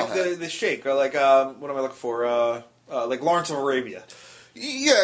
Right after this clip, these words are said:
Speaker 2: kinda.
Speaker 1: You know, where you have, like, the sheet over your head, and then you roll down the little, um, some sort of braided or
Speaker 2: Mm, yeah, the
Speaker 1: elastic belt, essentially.
Speaker 2: Yeah, like the sheik hats, or,
Speaker 1: Yeah,
Speaker 2: you know,
Speaker 1: or like Taz,
Speaker 2: Taz.
Speaker 1: old school E C W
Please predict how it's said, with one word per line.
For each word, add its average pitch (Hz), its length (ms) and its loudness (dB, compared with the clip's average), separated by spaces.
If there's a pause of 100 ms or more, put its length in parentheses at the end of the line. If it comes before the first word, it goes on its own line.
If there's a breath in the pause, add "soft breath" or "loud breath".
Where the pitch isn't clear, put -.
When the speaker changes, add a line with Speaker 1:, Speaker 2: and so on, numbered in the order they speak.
(120)
Speaker 2:
kinda. 226 220 4
Speaker 1:
You 170 80 0
know, 127 160 2
where 160 80 -2
you 170 80 -2
have, 180 160 0
like, 175 140 -2
the 170 80 -10
sheet 208 220 -2
over 185 180 2
your 165 80 0
head, 175 140 -4
and 170 100 -6
then 165 80 -6
you 160 80 -8
roll 156 300 2
down 151 760 0
the 135 80 -4
little, 131 460 -2 (500 soft breath)
um, 117 500 2 (400)
some 180 180 0
sort 156 160 0
of 131 120 -6
braided 127 540 2
or 117 280 -2
Speaker 2:
Mm, 113 280 -2
yeah, 202 140 6
the 113 120 2
Speaker 1:
elastic 131 640 -2
belt, 131 360 -2
essentially. 123 400 -10
Speaker 2:
Yeah, 190 80 6
like 160 180 4
the 175 60 -6
sheik 196 320 -8
hats, 101 380 -6
or, 101 100 -2
Speaker 1:
Yeah, 69 160 -2
Speaker 2:
you 104 120 -8
know, 85 200 -10
Speaker 1:
or 147 60 0
like 151 220 4
Taz, 131 500 -2
Speaker 2:
Taz. 131 320 2
Speaker 1:
old 143 220 -4
school 143 260 -8
E 143 60 -6
C 139 180 -10
W 143 240 -10